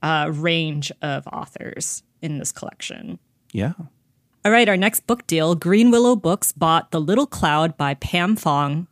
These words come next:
Speaker 1: a picture book about a cloud who would rather appreciate the beauty of the world than spend all her time storming,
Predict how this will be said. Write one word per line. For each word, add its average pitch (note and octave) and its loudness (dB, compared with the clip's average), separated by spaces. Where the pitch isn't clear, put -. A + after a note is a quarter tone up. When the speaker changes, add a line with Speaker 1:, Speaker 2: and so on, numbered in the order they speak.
Speaker 1:
a F3 -4
picture B3 -2
book C4 0
about F3 2
a F3 -6
cloud G3+ 0
who G#3+ 0
would D#3+ 0
rather E3 0
appreciate - -2
the D#3+ -6
beauty F3 -2
of G3+ -2
the G#3+ 0
world C#3+ -4
than F3 2
spend G#3 2
all F3+ 4
her E3+ 0
time D#3 -4
storming, - -2